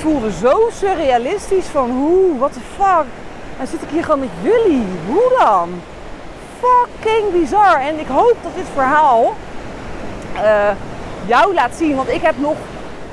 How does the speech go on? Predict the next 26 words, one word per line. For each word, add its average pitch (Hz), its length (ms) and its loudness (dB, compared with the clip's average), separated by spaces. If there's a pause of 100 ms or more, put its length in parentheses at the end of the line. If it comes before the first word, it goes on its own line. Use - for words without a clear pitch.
(220)
ik - 160 -2
heb - 120 2 (180)
zo'n 415 480 2
lijstje 311 520 0
met 247 140 -2
toevalligheden. 277 880 0
Ik 240 60 -6
heb 240 140 -4
de 254 60 -6
meest 294 280 -2
bizarre, 285 440 2
de 311 60 0
afgelopen 277 480 -2
maanden, 285 420 0 (440)
de 226 60 -8
meest 277 360 -2
bizarre 262 560 2
toevalligheden 214 720 0
en 190 60 -4
synchroniciteiten 190 840 -2
gehad. 180 160 -4
En 262 100 -2
die 349 140 2
hebben 349 200 0
we 285 60 2
allemaal. 190 600 -2